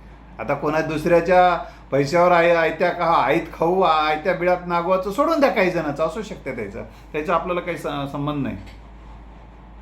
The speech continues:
त्याचं त्याला चलू, आ, जे त्याचं त्याला लखलाभ असू दे, त्याचं त्याला काय व्हायचं ते होऊ दे. पण छत्रपती शिवरायांनी जे स्वराज्य निर्माण केलं,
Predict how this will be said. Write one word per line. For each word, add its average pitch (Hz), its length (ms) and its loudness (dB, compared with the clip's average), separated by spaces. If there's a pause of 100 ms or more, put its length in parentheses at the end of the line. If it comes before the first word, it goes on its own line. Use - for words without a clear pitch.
(320)
त्याचं 143 220 -2
त्याला 180 240 2
चलू, 156 600 0
आ, 143 240 2
जे 151 220 2
त्याचं 180 300 0
त्याला 175 320 2
लखलाभ 160 720 0
असू 165 160 -8
दे, 170 100 -4
त्याचं 117 320 -8
त्याला 131 180 -4
काय 127 240 -4
व्हायचं 120 380 -4
ते 120 40 -8
होऊ 123 200 -2
दे. 98 80 -6 (720)
पण 247 280 6 (400)
छत्रपती 349 460 4
शिवरायांनी 330 640 2
जे 285 200 -2
स्वराज्य 233 560 0
निर्माण 175 400 -4
केलं, 156 500 -6